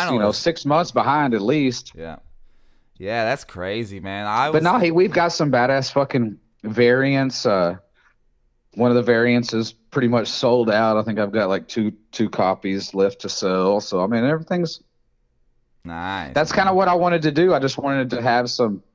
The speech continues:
Speaker 2: I had a colored vi-, vinyl last, the last record, but I kinda wanted to have a couple of different, you know, just kinda just a little step up from where I was. You know, nothing, I'm not asking for the world, just a little, little more.
Speaker 1: Yeah,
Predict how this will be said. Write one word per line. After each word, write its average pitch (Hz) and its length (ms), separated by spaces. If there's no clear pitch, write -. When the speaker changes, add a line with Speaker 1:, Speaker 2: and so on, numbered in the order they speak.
Speaker 2:
I 120 80
had 170 120
a 175 60
colored 147 400
vi-, 131 260
vinyl 120 400
last, 113 380
the 113 100
last 101 340
record, 104 320
but 113 120
I 104 60
kinda 110 260
wanted 110 220
to 107 80
have 101 180
a 113 40
couple 107 320
of 95 100
different, 101 440
you 110 60
know, 117 340
just - 160
kinda 190 200
just 190 260
a 214 60
little 165 280
step 175 340
up 196 220
from 170 160
where 180 180
I 190 60
was. 196 460
You 123 100
know, 123 120
nothing, 135 420
I'm 107 100
not 127 160
asking 131 360
for 135 120
the 123 100
world, 117 380
just 139 220
a - 40
little, 113 440
little 117 180
more. 156 260
Speaker 1:
Yeah, 147 200